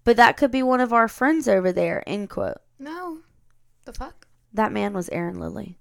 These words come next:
Speaker 2: <gasps> The boyfriend?
Speaker 1: The, um, Hannah's boyfriend.
Speaker 2: Uh,
Speaker 1: But listen.
Speaker 2: I just got chills.
Speaker 1: Yeah.
Speaker 2: Sorry.
Speaker 1: But listen. Nobody knew. How, why, why would you assume it's a body? How would you even know that it is a body?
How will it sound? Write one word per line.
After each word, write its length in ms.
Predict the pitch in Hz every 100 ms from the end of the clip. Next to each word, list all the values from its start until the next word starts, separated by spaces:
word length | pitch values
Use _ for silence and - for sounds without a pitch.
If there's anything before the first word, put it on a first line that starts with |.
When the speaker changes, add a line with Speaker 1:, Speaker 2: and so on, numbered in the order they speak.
| _ _
Speaker 2:
<gasps> 40 | 311 330 302 - _ _ _ _ _ _ _ _ _ _
The 60 | 233
boyfriend? 560 | 208 214 - 403 440 427 - - - -
Speaker 1:
The, 520 | 180 190 180 170 90 - - 185
um, 480 | 175 170 208 208 - _ _
Hannah's 340 | - 190 175
boyfriend. 420 | - 170 - 165 165 _ -
Speaker 2:
Uh, 400 | 294 320 330 311 - _ _ - -
Speaker 1:
But 180 | 214 156
listen. 260 | 226 277
Speaker 2:
I 40 | 233
just 200 | 185 175
got 180 | 214
chills. 480 | - 202 160 175 - 202
Speaker 1:
Yeah. 260 | 220 202
Speaker 2:
Sorry. 220 | 190 208 - -
Speaker 1:
But 180 | 190 226
listen. 640 | 208 285 - 180 - 180 _ _ _ _ _ _ _
Nobody 800 | 190 185 190 214 240 254 269 269
knew. 580 | 254 208 233 285 202 165
How, 260 | 170 214 220
why, 300 | 214 220 277
why 360 | 240 220 226 277
would 200 | 330 254
you 140 | 294
assume 420 | 247 - 277 320 415
it's 160 | -
a 60 | 180
body? 480 | 170 147 113 175 _ _ _ _ _
How 160 | - 339
would 160 | 370
you 100 | 320
even 240 | 339 320 262
know 180 | 285 302
that 140 | 302
it 120 | 285
is 160 | 311 370
a 60 | 508
body? 440 | 196 165 117